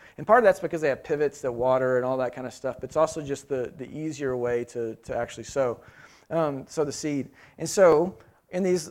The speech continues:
in, um, that way of farming is not actually just unique to modern machinery. That's actually the way, like, fields have been sown for a long time. Like, they're, they're not perfectly square. They're mu-, they're meant to be generally kind of rounded off a little bit.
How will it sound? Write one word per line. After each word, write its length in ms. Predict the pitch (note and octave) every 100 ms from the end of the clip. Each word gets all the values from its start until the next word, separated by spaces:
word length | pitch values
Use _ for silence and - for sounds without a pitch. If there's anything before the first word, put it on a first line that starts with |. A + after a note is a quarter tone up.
| -
in, 500 | F3+ F3+ E3+ D#3+ D#3 -
um, 460 | E3 E3 C#3 B2+ A#2+
that 240 | E3+ G3+
way 140 | G3+ F3
of 100 | -
farming 300 | F3+ F3 D3+
is 120 | C#3+
not 200 | D#3+ E3+
actually 280 | F3 - D#3+
just 200 | D#3 E3
unique 260 | D3+ D#3+
to 120 | - D3+
modern 480 | D3 D#3 D3 C#3+
machinery. 400 | C#3 - F3 D3
That's 240 | C3+ - D3+
actually 260 | D3 -
the 80 | C#3
way, 240 | C3+ C#3 C3+
like, 160 | B2+
fields 300 | - C#3 C3+
have 100 | C3
been 180 | B2+ A#2+
sown 300 | - C3 B2
for 140 | -
a 40 | B2
long 220 | B2 A#2+
time. 380 | - C3+ A#2 G2+
Like, 260 | A2+ A2+ - - _
they're, 200 | C#3 C#3
they're 140 | C#3 C#3+
not 180 | E3 E3
perfectly 380 | E3 E3 D#3+
square. 340 | C#3 - C#3+ C#3+
They're 120 | C3
mu-, 280 | C3+ C#3+ C#3+
they're 140 | C#3
meant 320 | C3+ D3+ E3 -
to 140 | D3+
be 200 | C#3+ C3+
generally 440 | C3 D3 D3+ C#3
kind 200 | C3+ D3
of 100 | C3
rounded 340 | B2+ B2+ C#3 B2+
off 260 | B2 D3
a 40 | D3
little 200 | D#3 E3+
bit. 300 | F3+ A3+